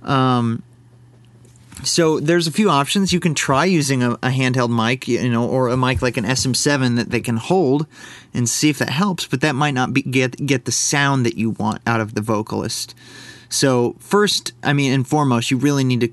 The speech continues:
c-, be considerate of the sound that will really get across the tone of their voice and the emotion of their voice. So if that's a dynamic mic, then maybe that's great.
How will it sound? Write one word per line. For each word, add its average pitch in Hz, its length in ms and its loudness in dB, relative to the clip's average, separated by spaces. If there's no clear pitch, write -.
c-, - 80 -8
be 127 160 2
considerate 120 680 0
of 110 360 -4
the 120 120 0
sound 117 680 2
that 117 340 -2
will 117 340 0
really 135 360 2
get 120 180 0
across 117 800 -2
the 123 100 2
tone 139 320 0
of 117 80 -2
their 117 100 0
voice 110 400 -2
and 113 100 0
the 113 100 2
emotion 123 440 0
of 107 80 -2
their 110 80 -2
voice. 107 360 -2
So 113 380 0
if 135 140 0
that's 160 240 0
a - 20 0
dynamic 139 460 0
mic, 139 320 0
then 123 240 0
maybe 127 180 2
that's 139 280 -2
great. 120 360 0